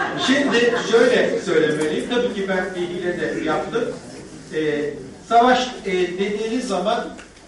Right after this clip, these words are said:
İngiltere'nin bugün nasıl savaş dediğiniz zaman savaşın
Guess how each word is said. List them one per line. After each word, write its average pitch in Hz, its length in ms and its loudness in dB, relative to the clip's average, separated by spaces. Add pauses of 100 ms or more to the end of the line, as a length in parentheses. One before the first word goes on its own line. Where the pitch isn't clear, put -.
(260)
İngiltere'nin 208 920 -2 (600)
bugün 208 360 -2
nasıl 208 420 0
savaş 190 440 0
dediğiniz 190 400 2
zaman 180 400 0 (180)
savaşın 180 640 0